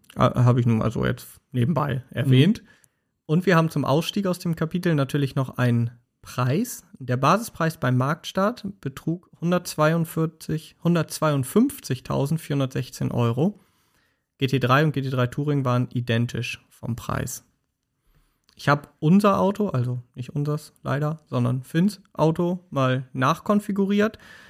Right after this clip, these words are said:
Speaker 1: Der Listenpreis dürfte bei knapp unter hundertsiebzigtausend Euro neu gelegen haben. Und jetzt kommt das Überraschende, vielleicht für den einen oder anderen zumindest. Das ist ja auch heute noch wert.
Speaker 2: Mhm.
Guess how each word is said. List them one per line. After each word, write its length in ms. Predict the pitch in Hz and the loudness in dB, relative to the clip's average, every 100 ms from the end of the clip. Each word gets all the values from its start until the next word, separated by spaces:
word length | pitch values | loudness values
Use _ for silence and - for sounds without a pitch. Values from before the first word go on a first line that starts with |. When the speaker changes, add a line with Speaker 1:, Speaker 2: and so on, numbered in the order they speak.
| - _ - | -20 _ -4
Speaker 1:
Der 80 | 135 | -2
Listenpreis 500 | 156 - 143 139 131 | 0 -2 -2 -2 0
dürfte 320 | 143 - 135 | -4 -2 -2
bei 240 | 131 127 | 2 2
knapp 440 | 131 - - 143 - | -2 -6 -4 -4 0
unter 300 | 160 131 127 | 0 0 2
hundertsiebzigtausend 1080 | 135 131 123 135 - - 123 - 127 123 117 | 4 2 0 -6 -6 -8 -6 -4 -2 0 0
Euro 440 | 117 113 117 117 - _ _ | 0 0 -2 -4 -8 _ _
neu 540 | 120 113 113 110 110 127 - | -2 2 2 2 0 -4 -10
gelegen 480 | - 117 113 117 120 | -6 -2 0 0 0
haben. 500 | 120 120 185 269 - _ _ _ _ _ _ _ | 0 0 0 0 -4 _ _ _ _ _ _ _
Und 80 | 120 | -4
jetzt 200 | 143 - | -4 0
kommt 380 | - 208 - - _ _ | 2 2 2 -10 _ _
das 160 | - 180 | -8 -2
Überraschende, 640 | 196 190 208 - 123 123 120 | 0 0 -4 -2 0 0 -2
vielleicht 540 | _ 127 123 120 - - | _ 0 2 2 -2 -10
für 140 | - | -6
den 120 | 120 | -2
einen 180 | 117 120 | 0 0
oder 140 | 120 113 | 0 0
anderen 240 | 117 117 | -2 -2
zumindest. 560 | - 127 123 160 208 - _ _ - - - _ _ _ _ _ | -4 0 2 0 -2 -12 _ _ -18 -18 -20 _ _ _ _ _
Das 200 | 131 123 | -4 -2
ist 100 | 156 | -2
ja 80 | 170 | 0
auch 80 | 165 | 2
heute 180 | 151 | 4
noch 180 | 123 123 | 4 0
wert. 260 | 123 127 - _ | -2 -4 -6 _
Speaker 2:
Mhm. 300 | 139 101 110 | 2 4 4